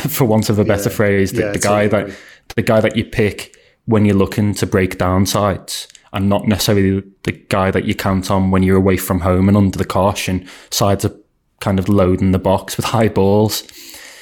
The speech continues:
Speaker 1: So that's his challenge, but I think he's going in the right direction. I think we've seen a response from Gylfi Sigurdsson as well to being dropped, being shifted out of the side by some of the new recruits. And this is what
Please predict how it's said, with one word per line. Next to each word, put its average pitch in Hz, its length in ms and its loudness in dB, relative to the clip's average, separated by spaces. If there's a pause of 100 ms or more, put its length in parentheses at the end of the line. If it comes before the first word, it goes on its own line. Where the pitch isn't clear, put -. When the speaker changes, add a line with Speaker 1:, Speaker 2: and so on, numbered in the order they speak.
(140)
Speaker 1:
So 110 400 2 (560)
that's 123 280 -4
his 117 200 2
challenge, 120 680 -2
but - 100 -2
I - 40 -2
think 113 220 0
he's 101 240 0
going 110 220 2
in 110 80 4
the 113 80 2
right 104 200 -2
direction. 107 520 -2 (220)
I 113 60 -8
think 120 200 0
we've 120 120 0
seen 117 200 2
a 110 60 4
response 104 380 0
from 95 180 -2
Gylfi 95 320 0
Sigurdsson - 460 -2
as 95 100 -2
well 101 300 -2 (640)
to 101 600 0 (220)
being 92 220 0
dropped, - 600 -4
being 98 160 -2
shifted - 380 -2
out 98 220 0
of 104 60 -6
the 101 60 -6
side 107 320 0
by 104 100 0
some 98 200 -2
of 98 60 0
the 101 60 0
new 101 180 2
recruits. - 800 -6 (640)
And 113 180 4
this 131 180 2
is - 180 -4
what 127 360 0